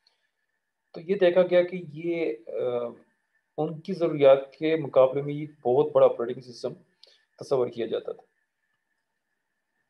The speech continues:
तो, अ, Microsoft Windows ने उसी वक्त उन्होंने क्या किया कि उसको ऐसे consider किया कि उसको एक रिपोजिशन कर दिया गया।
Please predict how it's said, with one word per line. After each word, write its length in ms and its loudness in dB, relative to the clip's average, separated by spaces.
तो, 400 -2
अ, 400 6
Microsoft 440 2
Windows 240 2
ने 80 0
उसी 260 -2
वक्त 440 -2
उन्होंने 280 -8
क्या 200 2
किया 220 0
कि 180 -6
उसको 360 -8
ऐसे 220 0
consider 340 -10
किया 240 -4
कि 100 -2
उसको 220 -4
एक 200 -8
रिपोजिशन 880 -8
कर 140 4
दिया 180 -6
गया। 160 -12